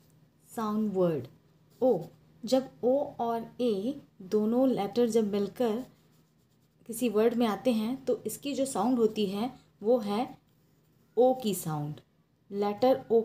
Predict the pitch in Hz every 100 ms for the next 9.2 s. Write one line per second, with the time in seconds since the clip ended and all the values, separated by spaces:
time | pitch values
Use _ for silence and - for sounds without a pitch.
0 | 226 247 392 - _ _ - 185 190 170
1 | 147 - _ _ _ - 190 190 214 226
2 | 214 214 214 330 480 - _ - 208 214
3 | 196 175 165 160 160 156 151 - 180 180
4 | - 170 156 - _ - 220 226 403 -
5 | _ _ - 202 208 - 170 165 202 190
6 | 262 370 - _ _ _ _ _ _ _
7 | _ _ _ _ - 214 233 269 - -
8 | _ _ _ _ _ _ _ _ _ -
9 | -